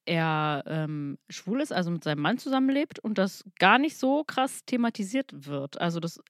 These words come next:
findet einfach mal so statt, jetzt als, so als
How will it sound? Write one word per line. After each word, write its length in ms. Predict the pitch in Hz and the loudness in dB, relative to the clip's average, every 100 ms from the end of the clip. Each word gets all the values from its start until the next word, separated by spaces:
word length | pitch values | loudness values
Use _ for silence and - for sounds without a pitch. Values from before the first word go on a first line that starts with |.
| _ | _
findet 400 | - 214 233 220 | -6 0 0 0
einfach 240 | - 196 180 | -2 -2 -2
mal 160 | 185 | -2
so 120 | 165 160 | -2 -4
statt, 360 | - 190 285 | -2 -2 0
jetzt 160 | 240 - | -2 0
als, 180 | 185 - | -2 0
so 140 | 185 | -2
als 320 | 165 165 - | 0 -2 -6